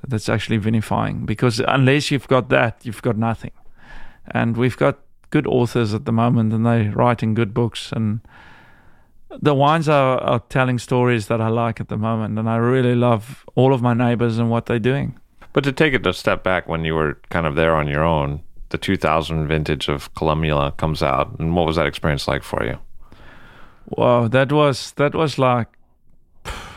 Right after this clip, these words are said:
Speaker 1: that's almost like, you know, when you get your first bicycle from your dad and you,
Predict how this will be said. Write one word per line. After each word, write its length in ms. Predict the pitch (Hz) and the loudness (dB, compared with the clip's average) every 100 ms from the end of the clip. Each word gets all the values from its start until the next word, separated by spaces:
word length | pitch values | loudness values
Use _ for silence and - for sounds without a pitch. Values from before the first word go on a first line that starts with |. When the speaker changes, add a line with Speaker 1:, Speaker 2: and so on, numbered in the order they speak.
| - | -6
Speaker 1:
that's 240 | 127 135 | -2 -2
almost 520 | - 160 160 160 131 139 | 0 2 4 4 2 -2
like, 160 | 135 _ - | -4 _ -6
you 160 | 139 | 0
know, 180 | 139 143 | 2 2
when 120 | 139 | 2
you 100 | 135 | 0
get 200 | 120 131 | 0 0
your 100 | 135 | -2
first 340 | 113 131 123 - | 0 0 0 2
bicycle 640 | 123 123 - 127 127 127 | 2 2 -2 -2 0 -2
from 220 | - 123 | 0 0
your 120 | 120 117 | 2 2
dad 460 | 123 127 127 117 | 2 2 2 2
and 160 | 117 120 | 0 0
you, 160 | 117 | -2